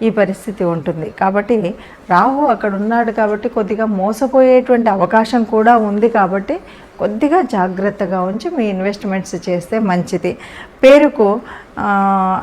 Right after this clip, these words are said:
ఈ ఇంకొక కొంచెం ఇబ్బంది ఏంటంటే రాహు అక్కడ ఉన్నప్పుడు మనకు మన పేరు అంటే అవమానాల పాలయ్యేటువంటిది,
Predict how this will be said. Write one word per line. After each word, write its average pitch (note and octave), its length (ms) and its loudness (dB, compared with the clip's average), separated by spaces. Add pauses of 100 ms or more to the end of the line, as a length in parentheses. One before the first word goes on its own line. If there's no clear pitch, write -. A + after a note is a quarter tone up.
(140)
ఈ C4 120 4 (560)
ఇంకొక C4+ 680 6 (100)
కొంచెం C4 420 0
ఇబ్బంది B3 440 4
ఏంటంటే A3 500 -2
రాహు A3 360 -2
అక్కడ G3+ 200 -2
ఉన్నప్పుడు G#3 560 -4 (460)
మనకు G3+ 580 -4
మన G#3 200 -4
పేరు G#3+ 500 2 (800)
అంటే F#3 380 -6
అవమానాల B3 600 4
పాలయ్యేటువంటిది, F#3 1040 -2